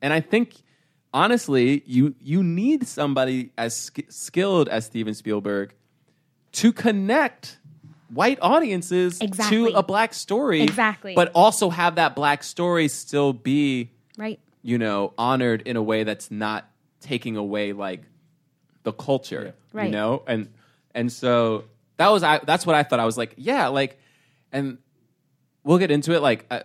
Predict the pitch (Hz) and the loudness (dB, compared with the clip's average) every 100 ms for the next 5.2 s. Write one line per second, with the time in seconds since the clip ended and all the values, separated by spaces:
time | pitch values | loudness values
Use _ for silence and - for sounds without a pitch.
0 | - 135 117 127 180 175 131 - 131 131 | -6 -8 -2 0 2 2 -2 -4 -2 0
1 | 127 123 - - 117 117 113 113 107 107 | -2 -4 -12 -6 -2 -2 -2 -6 -6 -8
2 | 107 - 104 101 98 92 - _ _ _ | -10 -8 -6 -4 -8 -12 -18 _ _ _
3 | _ _ _ - _ _ 107 95 - 104 | _ _ _ -20 _ _ -10 -10 -10 -10
4 | 101 101 101 - 101 95 - 98 104 - | -8 -8 -10 -14 -12 -12 -14 -14 -14 -12
5 | 98 | -12